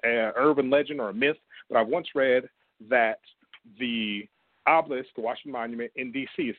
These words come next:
thirteen stories tall. I've, I've read that there's an ordinance that says that no edifice, no building in D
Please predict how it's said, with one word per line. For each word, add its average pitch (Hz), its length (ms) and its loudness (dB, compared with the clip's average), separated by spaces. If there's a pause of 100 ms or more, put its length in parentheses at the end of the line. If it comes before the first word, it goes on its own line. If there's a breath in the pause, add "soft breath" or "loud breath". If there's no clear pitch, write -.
thirteen 151 480 0
stories 135 360 2
tall. 95 320 2
I've, 95 400 -6
I've 107 140 -6
read 127 160 4
that 120 140 -12
there's 120 160 0
an 110 100 -8 (180)
ordinance 220 360 0 (260)
that 117 180 0
says 117 240 2
that 98 160 -4
no 175 540 -2 (420)
edifice, 156 400 0
no 151 140 -6
building 123 640 -2
in 117 120 -8
D 131 200 -10